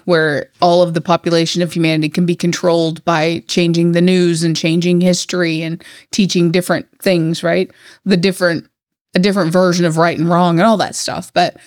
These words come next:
like, we humans are very easy to manipulate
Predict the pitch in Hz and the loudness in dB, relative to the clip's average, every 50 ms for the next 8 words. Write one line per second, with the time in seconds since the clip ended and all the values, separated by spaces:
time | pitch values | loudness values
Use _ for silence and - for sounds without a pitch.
0 | - _ _ _ - 220 185 - 214 247 247 214 226 269 277 240 233 208 202 202 | -20 _ _ _ -4 -2 0 2 2 4 4 4 4 4 4 4 4 4 2 2
1 | 190 202 226 233 311 330 339 330 330 285 294 302 302 294 262 285 262 226 - 269 | 2 0 0 -2 0 0 2 2 0 0 0 2 2 2 2 0 0 2 2 2
2 | 240 240 233 226 247 262 262 - 262 233 190 180 165 - - - - - - - | 4 4 6 4 4 2 0 0 0 2 2 0 0 -2 -6 -10 -12 -14 -14 -14